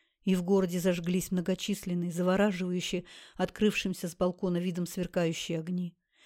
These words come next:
Никогда серость вечера сменилась темнотой ночи. Даже когда часть городских огней погасла, говоря о том, что народ спать разошёлся,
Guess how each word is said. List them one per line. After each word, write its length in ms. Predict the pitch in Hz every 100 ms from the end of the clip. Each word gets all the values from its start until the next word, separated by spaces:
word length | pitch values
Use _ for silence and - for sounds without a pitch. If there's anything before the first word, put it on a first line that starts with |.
| - _
Никогда 460 | 208 233 233 208 214
серость 440 | - 220 208 -
вечера 320 | 208 214 196
сменилась 440 | 170 - 196 180 170
темнотой 420 | 185 180 170 170
ночи. 500 | 175 180 196 - 165 _ _ _ _ _ _ _ _ _ _
Даже 300 | 170 190 190
когда 380 | 190 196 185 196
часть 300 | - 202 175
городских 520 | 165 170 - - 170
огней 300 | 180 180 185
погасла, 640 | 165 165 180 226 - 143 - _ - -
говоря 420 | 165 170 180 175
о 40 | 147
том, 240 | - 220
что 180 | - -
народ 380 | 156 156 226 -
спать 320 | - 180 185
разошёлся, 720 | 190 208 202 254 185 - -